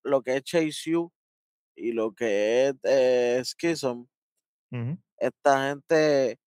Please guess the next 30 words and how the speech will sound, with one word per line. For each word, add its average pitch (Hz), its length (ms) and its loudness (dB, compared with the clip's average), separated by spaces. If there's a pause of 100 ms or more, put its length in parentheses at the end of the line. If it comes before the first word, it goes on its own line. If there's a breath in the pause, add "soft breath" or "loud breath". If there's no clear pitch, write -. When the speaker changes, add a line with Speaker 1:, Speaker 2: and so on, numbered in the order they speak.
(360)
Speaker 1:
tiene 135 380 0
para 139 380 4 (540)
el 143 200 4
unlimited 156 680 2
de 131 180 -2
traer 127 380 2
gente 151 380 -4
del, 143 240 2
del, 131 320 -2
de, 123 460 0
del 120 160 -2
Performance 127 500 -6
Center. 113 320 -6 (180)
Speaker 2:
Claro. 120 380 -2
Speaker 1:
Porque, 135 340 4 (680 soft breath)
pues, 143 160 2 (180)
los 143 260 4
seguidores 147 560 2
de 170 220 6
Gacy 170 440 0
puede 143 220 0
ser 185 180 0
cualquiera, 175 640 4 (320)
dos 151 120 4
chamacos 175 500 2
que 170 120 2
vienen 165 320 -2
nuevos 160 340 4
a 147 40 6
debutar, 143 480 2